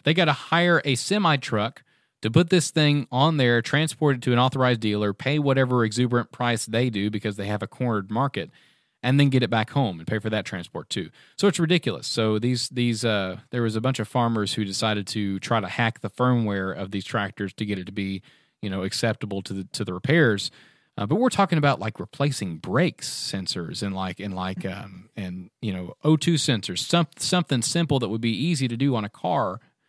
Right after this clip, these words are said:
Uh, but on this, it, it breaks the whole thing.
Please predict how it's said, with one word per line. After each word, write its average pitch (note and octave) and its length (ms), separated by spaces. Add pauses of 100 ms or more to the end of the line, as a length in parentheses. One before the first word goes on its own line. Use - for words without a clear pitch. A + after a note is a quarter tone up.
(320)
Uh, G2+ 400
but A2 380 (120)
on A2 160
this, C#3+ 300
it, A2+ 220
it G2 180
breaks B2+ 300
the - 100
whole A2+ 200
thing. - 380